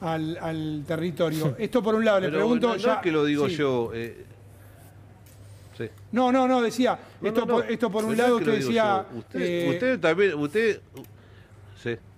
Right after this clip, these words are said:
Speaker 1: No, dele usted, dele usted porque estamos con un delay y si no lo, lo interrumpo.
Speaker 2: <laughs> Bueno, dale. No, no, es que, no es que lo digo yo, es, los análisis que se han hecho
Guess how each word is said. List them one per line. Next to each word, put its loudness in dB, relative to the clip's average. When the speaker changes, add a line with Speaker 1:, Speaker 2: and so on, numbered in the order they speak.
Speaker 1:
No, -4
dele 0
usted, -4
dele -2
usted -4
porque -2
estamos -2
con -4
un -4
delay 0
y -4
si -10
no -4
lo, -4
lo -8
interrumpo. -10
Speaker 2:
<laughs> 2
Bueno, 2
dale. 2
No, 0
no, 2
es 0
que, -6
no 0
es 2
que 0
lo 4
digo 2
yo, -2
es, -6
los -2
análisis -4
que -8
se -2
han 0
hecho -4